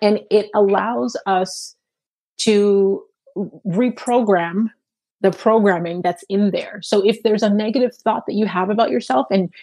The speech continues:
you don't quite yet believe the positive, give yourself an affirmation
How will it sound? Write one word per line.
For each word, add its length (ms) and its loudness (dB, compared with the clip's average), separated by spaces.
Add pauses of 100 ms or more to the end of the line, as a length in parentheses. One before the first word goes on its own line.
(160)
you 100 2
don't 200 2
quite 360 -2
yet 240 0
believe 440 0
the 100 0
positive, 500 0 (400)
give 140 2
yourself 360 0
an 80 -2
affirmation 920 -2